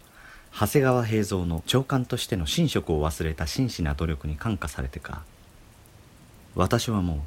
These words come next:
昔の仲間にいつ殺されてもいい覚悟ができておりやすよ。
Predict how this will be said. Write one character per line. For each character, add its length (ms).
昔 400
の 140
仲 260
間 140
に 160
い 60
つ 220
殺 220
さ 140
れ 80
て 100
も 140
い 180
い 40
覚 300
悟 180
が 100
で 160
き 80
て 140
お 100
り 120
や 120
す 140
よ。 140